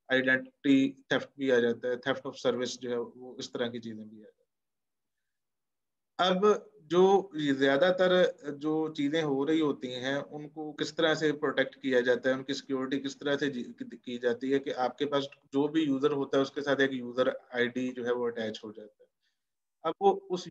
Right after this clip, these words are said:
user ID के against जो है, वो कुछ rights जो है, वो defined होते हैं कि ये user जो है, ये, ये काम कर सकता है, ये, ये काम नहीं कर सकता। ठीक है,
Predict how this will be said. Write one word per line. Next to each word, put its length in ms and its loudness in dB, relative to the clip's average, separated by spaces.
user 400 2
ID 300 4
के 200 4
against 300 0
जो 120 -4
है, 80 2
वो 80 -4
कुछ 200 -4
rights 460 4
जो 120 -4
है, 60 -2
वो 60 -4
defined 420 -2
होते 240 -6
हैं 140 0
कि 60 -4
ये 240 2
user 300 2
जो 180 0
है, 120 4
ये, 220 2
ये 160 2
काम 300 0
कर 140 0
सकता 340 -2
है, 120 2
ये, 140 -4
ये 100 -4
काम 320 -10
नहीं 140 -12
कर 140 -18
सकता। 460 -20
ठीक 200 -10
है, 60 -18